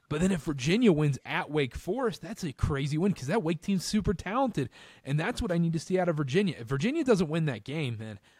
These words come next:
I don't see it for them this year. You got, I mean, they have a great rest of January. I mean, the January stretch. If they can win out in January,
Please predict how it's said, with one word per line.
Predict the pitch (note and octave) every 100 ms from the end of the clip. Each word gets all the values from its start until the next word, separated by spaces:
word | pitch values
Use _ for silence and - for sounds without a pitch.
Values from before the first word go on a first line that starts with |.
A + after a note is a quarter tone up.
| -
I | - B3
don't | D#4 D#3
see | - C#3+
it | A#2
for | - A#2
them | A2+ G#2
this | G2+ - A#2
year. | G#2+
You | C3 F3+
got, | C3+
I | C#3+
mean, | B2+ A2+ - _ _ _ _
they | D3 G3
have | A3+ G3+
a | A#2+
great | A2 B2+ C3 E3 D3+
rest | C#3 B2+ -
of |
January. | A2+ G#2+ G2+ F#2+ E2+
I | A#2
mean, | B2+
the | B2+
January | B2+ D#3+ E3 D3+ B2
stretch. | - C3 G2+ -
If | A2
they | C#3+ G3+
can | B3+ F3
win | E3
out | E3 D3
in | C#3
January, | C3 C#3+ D#3+ E3 D#3 D#3+